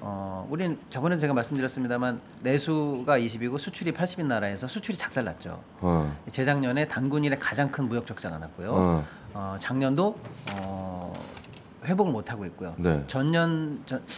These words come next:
Speaker 1: 한 삼 년 전, 오 년 전 수준에 거의 근접하는 상황이고,
Speaker 2: 네.
Speaker 1: 그 한 삼 년 전에 비해서는 삼분의 일,
Speaker 2: 음.
Speaker 1: 그러니까 오 년 전 수준으로 지금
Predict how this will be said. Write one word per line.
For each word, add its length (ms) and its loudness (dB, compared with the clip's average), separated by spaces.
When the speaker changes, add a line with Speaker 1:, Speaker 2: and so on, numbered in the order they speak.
Speaker 1:
한 180 -2
삼 300 4
년 180 6
전, 140 6
오 180 6
년 220 6
전 160 6
수준에 720 2
거의 260 0
근접하는 420 -2
상황이고, 680 -2
Speaker 2:
네. 320 6
Speaker 1:
그 240 6
한 140 2
삼 180 2
년 160 4
전에 200 4
비해서는 320 2
삼분의 420 2
일, 160 -2
Speaker 2:
음. 200 8
Speaker 1:
그러니까 100 0
오 220 6
년 220 8
전 140 6
수준으로 500 0
지금 200 -8